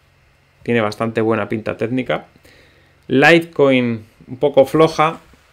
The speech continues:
le veo un poco como el gráfico de eos, muy similar. Da la sensación de que todavía podía caer un poquito más antes de avanzar, quizás a la zona de tres mil seiscientos cuarenta y cuatro. Eh, Maná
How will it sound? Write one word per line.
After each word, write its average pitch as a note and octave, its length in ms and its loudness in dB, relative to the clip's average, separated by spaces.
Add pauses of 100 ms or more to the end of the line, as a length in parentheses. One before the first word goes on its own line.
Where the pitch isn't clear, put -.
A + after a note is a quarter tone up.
(200)
le B2 160 -4
veo C3 180 2
un C3+ 120 -6
poco C3+ 260 0
como B2 340 0
el A#2 60 0
gráfico B2 500 -2
de A#2 500 0
eos, C3+ 440 -2
muy A#2+ 180 -6
similar. B2 540 -2 (1040)
Da - 80 -14
la A#2 100 -8
sensación A#2 420 -2
de A#2 60 0
que A#2 80 0
todavía A2 340 0
podía A2+ 220 0
caer A2+ 180 -2
un A2+ 120 -4
poquito A2+ 340 -6
más A2+ 180 -4
antes A2+ 300 -4
de A2 80 -2
avanzar, B2 540 -2 (160)
quizás A#2 260 -8
a A#2+ 60 -2
la A2 100 -2
zona A#2 180 -6
de G#2+ 40 -6
tres G#2+ 180 -6
mil A2 160 -6
seiscientos A2 540 -6
cuarenta G#2+ 360 -4
y G#2+ 60 -6
cuatro. C3 560 0 (2250)
Eh, A#2+ 800 4
Maná A#2 600 0